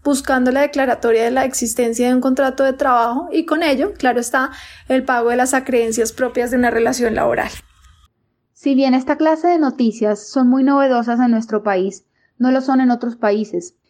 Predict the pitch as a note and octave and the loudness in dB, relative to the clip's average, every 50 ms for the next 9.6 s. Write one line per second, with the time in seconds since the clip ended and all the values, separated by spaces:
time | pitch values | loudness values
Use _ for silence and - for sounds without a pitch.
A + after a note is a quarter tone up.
0 | _ _ _ - B3 B3+ B3+ C4 C4 B3+ B3 B3 C4 D#4 D#4+ D#4 D#4 C#4 C4 B3 | _ _ _ -2 0 2 2 2 2 0 0 0 0 0 0 2 0 0 0 0
1 | A3 A#3 B3 A#3+ - B3+ A#3+ A#3 G3+ A3+ A3 A3 C4 B3+ B3+ C4 A#3+ A3 G3+ G3 | 0 0 0 0 0 0 0 0 0 -2 -2 -2 -4 -4 -2 0 0 0 0 -2
2 | G3 G#3 A3 A3 - _ _ _ - - A#3+ B3 B3 C4 B3 B3 A#3+ B3 B3 B3+ | -2 -2 -2 -2 -4 _ _ _ -4 -2 -2 0 0 0 0 2 2 2 2 0
3 | C4 C4+ C#4+ C#4 C4+ B3+ B3 B3+ A#3+ C#4 C4+ C4 - B3 A3+ A3+ A#3 A#3 C#4+ C#4+ | 0 0 -2 -2 0 0 2 2 2 0 0 0 0 0 0 0 0 -2 -2 -2
4 | C#4+ - - A3 - - A#3+ A3+ A3+ A3+ A#3 A#3 A3+ C4 B3 A#3+ A3+ G#3 G3+ G3 | -2 -4 -6 -4 -2 0 2 2 2 2 2 0 0 0 0 2 2 0 0 -2
5 | G3 G3 G3+ G3 G3+ F#3+ F#3 F#3 F#3 _ _ _ _ - A#3+ A#3+ B3+ B3+ C#4 D4+ | -2 -2 -2 0 0 0 -2 -4 -8 _ _ _ _ -2 0 2 2 2 2 0
6 | D4 - - B3+ A#3+ A3+ G#3+ G#3+ G#3+ - - G3+ A3 G#3+ A3 A#3 G#3+ A3 G#3+ A3 | -2 -2 -2 0 0 2 0 0 -2 -4 -4 -2 -2 -2 -2 -2 -2 -2 -2 0
7 | A#3+ B3 A#3 A#3+ A#3+ A#3 A#3 B3 C#4 D4+ D4 - B3+ A3+ A3 A3 G#3 G#3+ A3+ A3+ | 0 0 0 0 0 0 0 0 0 -2 0 0 0 0 2 2 2 0 0 0
8 | A#3+ A#3+ A#3+ B3 A#3+ B3+ C4 A3+ A3 G#3+ G#3 - - A3 G#3+ A3 G#3+ G#3+ A3+ A3 | 0 -2 -2 -2 -2 -4 -4 -2 -2 -2 -2 -2 -2 0 2 2 2 2 2 2
9 | A3 A3 G#3+ G3 F#3 G3 G3+ G3 F#3 E3 C#3 - | 0 0 0 0 0 0 0 -2 -4 -6 -6 -8